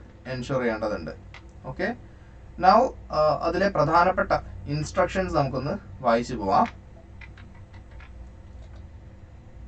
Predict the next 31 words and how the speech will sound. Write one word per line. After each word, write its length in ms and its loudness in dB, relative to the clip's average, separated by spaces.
അപ്പോൾ 160 -8
ഈ 160 -6
കാണുന്നതാണ് 520 6
അതിലെ 220 2
ഏറ്റവും 340 0
പ്രധാനപ്പെട്ട 500 4
കുറേ 160 0
ഇൻസ്ട്രക്ഷൻസ്. 640 -6
So, 80 -2
അതിൽ 180 2
ഓരോന്ന് 380 6
പെട്ടെന്ന് 320 4
പെട്ടെന്ന് 240 0
നമുക്ക് 240 -4
പറഞ്ഞു 240 0
പോവാം. 400 -6
അപ്പൊ 140 0
ഒന്നാമത്തെ 320 4
കാര്യം 400 6
വീണ്ടും 280 -2
ഞാൻ 100 4
ഓർപ്പിക്കുന്നു, 400 2
ഹോൾ 260 4
ടിക്കറ്റ് 320 0
എന്നുള്ളത്, 460 0
ഹോൾ 240 8
അഡ്മിറ്റ് 300 2
കാർഡ് 200 10
എന്നുള്ളത് 300 0
മാൻഡേറ്ററി 500 2
ആയിട്ടും 420 0